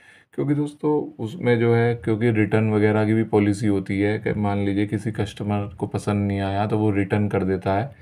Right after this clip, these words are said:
तो फिर वो यहाँ से आपका जो पेमेंट है वो लेस हो जाएगा और आपका ऑर्डर जो है वो भी लेस हो जाएगा। तो ये सारी चीज़ें इसमें हो जाएंगी।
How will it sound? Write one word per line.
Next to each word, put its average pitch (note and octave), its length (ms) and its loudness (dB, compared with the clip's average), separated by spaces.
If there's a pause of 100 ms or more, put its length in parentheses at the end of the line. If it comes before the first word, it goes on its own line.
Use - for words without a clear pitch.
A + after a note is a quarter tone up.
(340)
तो A#2+ 100 -4
फिर A#2 180 0
वो A#2 280 4
यहाँ G2+ 220 0
से A2 120 0
आपका G#2 380 0
जो G2+ 160 2
पेमेंट G2 480 0
है G#2 80 4
वो G#2+ 340 2
लेस G2 340 2
हो G2+ 80 2
जाएगा G#2 380 2
और A2 160 2
आपका G2 320 -2
ऑर्डर G2 340 2
जो F#2+ 200 -2
है G2 100 -2
वो G2 160 -2
भी G2 100 -4
लेस G2 320 -6
हो G2+ 100 0
जाएगा। G2 420 0 (680)
तो B2 80 -4
ये B2 200 -2
सारी G#2+ 300 0
चीज़ें G#2+ 340 2
इसमें D3 500 0 (720)
हो G#2+ 140 4
जाएंगी। G2+ 440 0